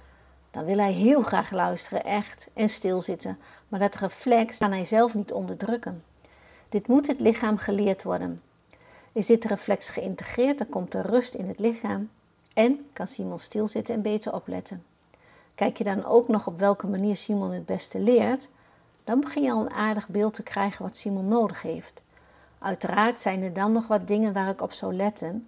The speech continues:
als Simon bij me kwam, maar daar kom ik vast nog wel eens op terug. Voor nu was dit het verhaal van Simon, zijn juf en zijn familie.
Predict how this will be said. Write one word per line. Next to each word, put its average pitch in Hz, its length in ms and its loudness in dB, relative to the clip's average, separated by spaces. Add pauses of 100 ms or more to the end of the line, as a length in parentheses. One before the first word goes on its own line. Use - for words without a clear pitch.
als - 180 0
Simon 196 320 -2
bij 196 220 6
me 185 140 -2
kwam, 220 460 0 (220)
maar 175 100 -14
daar 175 120 -2
kom 180 200 -8
ik 175 100 -12
vast - 260 0
nog 214 80 0
wel 196 140 0
eens 185 180 -4
op - 180 -6
terug. - 460 -8 (760)
Voor - 180 2
nu 277 140 8
was 254 140 2
dit 226 140 2
het 214 140 -4
verhaal 190 260 0
van 175 160 -6
Simon, 196 380 0
zijn 180 180 -4
juf 196 220 -2
en 185 120 -4
zijn 202 180 -2
familie. 208 460 0